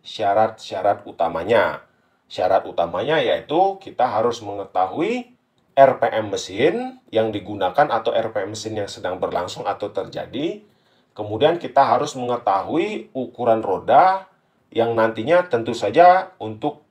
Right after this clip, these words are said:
mengetahui berapa ukuran keliling atau lingkar roda, maksudnya ban yang digunakan. Dan juga kita harus mengetahui berapa rasio gear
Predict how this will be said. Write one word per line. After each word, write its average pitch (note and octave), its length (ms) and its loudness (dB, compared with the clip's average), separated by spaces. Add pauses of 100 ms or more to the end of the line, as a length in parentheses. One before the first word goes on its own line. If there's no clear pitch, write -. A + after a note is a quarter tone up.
(180)
mengetahui A2+ 880 0
berapa A2 560 4
ukuran B2+ 720 -2 (460)
keliling A2+ 500 -4
atau A#2+ 320 2
lingkar A2 640 2 (320)
roda, A2 480 4
maksudnya C#3 400 -2
ban A2+ 380 4
yang G#2 180 -4
digunakan. G2+ 880 0 (560)
Dan F#2+ 160 0
juga A#2+ 560 6
kita C#3 380 4
harus C#3+ 420 -2
mengetahui G2+ 880 -6 (400)
berapa - 720 0
rasio G#2+ 800 -4
gear A#2+ 560 0